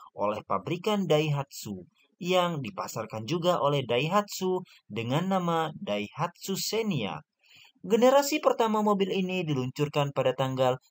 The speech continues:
sebelas Desember dua ribu tiga. Namun, seiring berkembangnya teknologi,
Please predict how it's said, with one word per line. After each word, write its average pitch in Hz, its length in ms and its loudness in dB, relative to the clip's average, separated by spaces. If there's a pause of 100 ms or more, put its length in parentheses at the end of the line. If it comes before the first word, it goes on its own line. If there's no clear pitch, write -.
sebelas - 480 -2
Desember 160 640 2 (160)
dua 107 260 -2
ribu 160 300 -2
tiga. 117 480 -6 (160)
Namun, 139 560 2 (240)
seiring 254 560 4
berkembangnya 196 560 4
teknologi, 170 720 -2